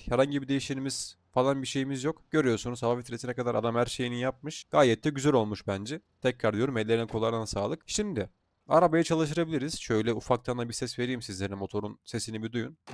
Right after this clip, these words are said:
Kapı sesini duydunuz mu? Bak çok güzel olmamış mı? Biraz koltuğa yaklaşalım şöyle. Şöyle görüyor musunuz? Bakın piyasa mod. Sisler,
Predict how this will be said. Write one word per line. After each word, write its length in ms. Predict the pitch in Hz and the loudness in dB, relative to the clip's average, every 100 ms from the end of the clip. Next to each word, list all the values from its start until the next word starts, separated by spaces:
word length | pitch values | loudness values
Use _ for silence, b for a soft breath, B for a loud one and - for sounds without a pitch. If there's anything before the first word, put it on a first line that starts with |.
| - - | -6 -2
Kapı 160 | 110 | 0
sesini 240 | 127 120 139 | -2 -4 -2
duydunuz 340 | 147 196 160 | -2 0 0
mu? 80 | 117 | 0
Bak 160 | 101 | 0
çok 160 | - 143 | 0 -4
güzel 180 | 131 151 | 0 2
olmamış 360 | 185 123 - | 2 -2 -4
mı? 140 | 160 160 | -10 -4
Biraz 260 | 120 120 | 0 0
koltuğa 360 | - 127 120 127 | 2 -2 0 -2
yaklaşalım 420 | 123 123 139 110 | -2 -4 -4 -6
şöyle. 340 | 104 101 135 170 | -4 -4 -4 -4
Şöyle 220 | 131 104 123 | 0 2 2
görüyor 280 | 123 123 | 2 2
musunuz? 480 | 107 95 98 90 - 107 | 0 -4 -10 -10 -10 -4
Bakın 260 | 104 98 | -4 -4
piyasa 420 | - 175 196 160 | 2 4 6 6
mod. 180 | 113 92 - | 2 0 -4
Sisler, 640 | - 190 - 165 226 | -6 -6 -2 -2 -2